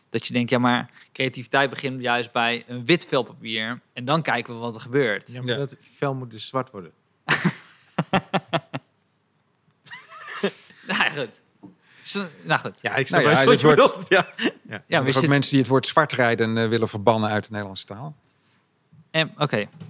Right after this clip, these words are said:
Speaker 1: oké, eh, eh, nee, ik, ik, ik, ik, ja, ik, ik sta, ik sta daar ook helemaal achter, hoor. Ik, ik voel dat heel erg.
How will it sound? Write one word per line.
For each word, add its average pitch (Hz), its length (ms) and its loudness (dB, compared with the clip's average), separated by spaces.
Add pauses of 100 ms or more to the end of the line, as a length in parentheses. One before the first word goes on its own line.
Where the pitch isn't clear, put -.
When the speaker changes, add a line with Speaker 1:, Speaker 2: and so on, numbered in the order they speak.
(120)
Speaker 1:
oké, - 180 0
eh, 143 880 2
eh, - 120 -10
nee, 135 220 0
ik, 143 260 -4
ik, 135 180 -8
ik, 147 180 -6
ik, 156 220 -4
ja, 147 160 -2
ik, 120 180 -6
ik 139 140 -8
sta, - 200 -2
ik - 120 -10
sta 139 160 -2
daar 127 120 -2
ook 143 100 -6
helemaal 147 240 -4
achter, 117 300 -8
hoor. 131 120 -8
Ik, 131 140 -12
ik 123 140 -10
voel - 180 -6
dat 127 100 0
heel 123 180 0
erg. 117 360 -4